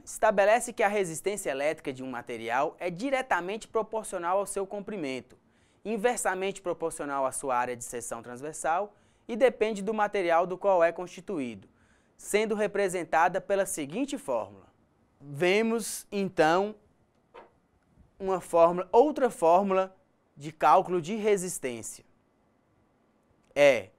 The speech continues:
resistência igual resistividade do condutor, que vai depender do material e de sua temperatura, que é medida em ohms por metro, vezes o comprimento do resistor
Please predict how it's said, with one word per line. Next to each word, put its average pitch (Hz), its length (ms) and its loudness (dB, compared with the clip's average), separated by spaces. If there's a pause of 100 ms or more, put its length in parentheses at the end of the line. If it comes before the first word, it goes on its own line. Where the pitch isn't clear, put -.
(180)
resistência 185 720 -2
igual 135 500 2 (920)
resistividade 196 1160 4
do 143 120 -8
condutor, 175 760 0 (260)
que 127 120 -8
vai 127 180 2
depender 131 520 -4
do 131 120 -6
material 123 600 -2
e 123 40 -8
de 120 80 -16
sua 131 220 -8
temperatura, 147 840 -2 (340)
que 131 100 -4
é 131 60 -2
medida 120 560 -8
em 123 300 -12 (480)
ohms 156 400 -6
por 139 240 -6
metro, 143 460 0 (760)
vezes 139 800 0
o 185 120 -6
comprimento 226 920 0 (320)
do 147 160 -2
resistor 180 800 0